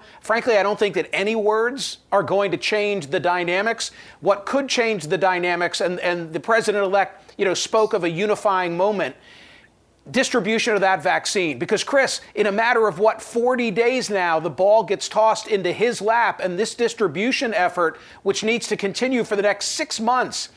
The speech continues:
is a massive undertaking. And if it doesn't go well, you know we're gonna blame the individual at the top. So he's gotta deliver through his actions, and he's going to be presented with that opportunity.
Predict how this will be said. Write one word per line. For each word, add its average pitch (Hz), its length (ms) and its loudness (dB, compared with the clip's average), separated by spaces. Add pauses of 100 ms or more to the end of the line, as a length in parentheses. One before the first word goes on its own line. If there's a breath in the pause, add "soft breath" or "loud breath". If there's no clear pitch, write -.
(200 soft breath)
is 196 140 -4
a 202 60 4
massive 240 640 0
undertaking. 208 720 0 (240 loud breath)
And 196 80 2
if 190 100 -2
it 160 160 0
doesn't 262 420 0
go 226 180 4
well, 214 680 2
you 208 160 -4
know 262 140 2
we're 240 140 2
gonna 214 160 0
blame 214 320 0
the 202 140 0
individual 190 480 0
at 175 80 -6
the 175 100 -2
top. 160 400 0 (120)
So 220 180 0
he's 208 120 0
gotta 262 280 2
deliver 226 360 0
through 247 280 -2
his 208 220 0
actions, 202 600 -2 (180 loud breath)
and 180 80 0
he's 185 120 0
going 220 220 2
to 233 60 -2
be 214 100 -2
presented 214 460 2
with 175 120 -2
that 190 200 2
opportunity. 180 720 -2